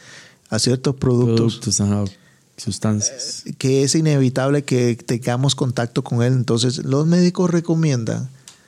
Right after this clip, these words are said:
Speaker 1: premedicarse. Entonces, hagamos eso.
Speaker 2: Una premedicación.
Speaker 1: Premediquémonos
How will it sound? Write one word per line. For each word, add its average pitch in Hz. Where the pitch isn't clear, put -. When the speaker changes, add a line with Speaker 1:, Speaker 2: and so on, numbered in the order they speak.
Speaker 1:
premedicarse. 127
Entonces, 123
hagamos 127
eso. 143
Speaker 2:
Una 123
premedicación. 117
Speaker 1:
Premediquémonos 127